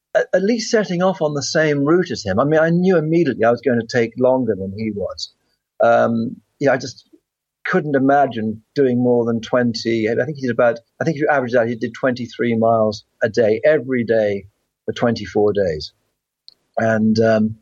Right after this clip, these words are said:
in, in cold weather, when you're not sleeping well, that's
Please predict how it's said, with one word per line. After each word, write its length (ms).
in, 200
in 180
cold 380
weather, 340
when 140
you're 160
not 240
sleeping 480
well, 180
that's 260